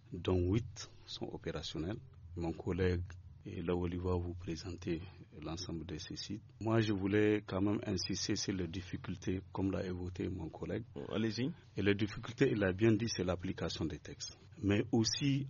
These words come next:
Speaker 1: à notre niveau, on devrait renforcer les dispositifs de contrôle. Vous savez, avant d'ouvrir une chasse, il y a le ministre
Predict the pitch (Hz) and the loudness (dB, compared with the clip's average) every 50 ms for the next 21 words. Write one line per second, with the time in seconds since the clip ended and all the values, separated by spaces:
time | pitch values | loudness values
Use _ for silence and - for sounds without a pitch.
0 | - - 101 98 107 110 117 - 104 98 98 95 90 101 107 107 - - 101 95 | -8 -6 -2 0 0 0 2 4 4 6 6 4 4 4 2 2 0 0 -2 -2
1 | 90 87 95 90 92 98 98 101 98 107 101 - - - - 92 98 101 101 95 | 0 0 0 0 0 0 0 2 0 0 -2 -6 -10 -14 -6 0 2 4 4 4
2 | 101 - 98 95 - - - 113 104 107 113 - - 95 87 90 92 - - 101 | 2 2 0 0 0 0 -4 -4 -4 -4 -6 -8 -6 -6 -4 -4 -6 -6 -4 -4
3 | 92 - - 101 95 90 87 - - 85 78 - 90 90 90 - - - - - | -4 -4 -4 -6 -4 -4 -4 -4 -4 -4 -4 -4 -6 -8 -10 -12 -16 -18 -20 -20
4 | - - - - 135 104 - - 123 117 110 135 143 143 139 139 160 - - - | -20 -18 -12 -8 -6 -2 0 4 4 4 6 6 4 6 4 4 2 -2 -6 -14
5 | - - - - 110 110 110 131 135 131 113 107 95 98 104 117 127 120 110 101 | -20 -12 -4 -2 0 2 4 4 4 6 6 4 2 2 0 0 0 0 -2 -4
6 | 98 - - 107 110 113 - - - - - - - - - - - - 95 110 | -4 -4 -4 -4 -6 -6 -8 -12 -14 -16 -20 -20 -20 -20 -20 -14 -8 -4 -2 0
7 | 117 120 117 - - 92 90 90 95 95 101 98 - - | 0 0 -2 -4 -4 -4 -4 -2 0 -2 -2 -2 -4 -6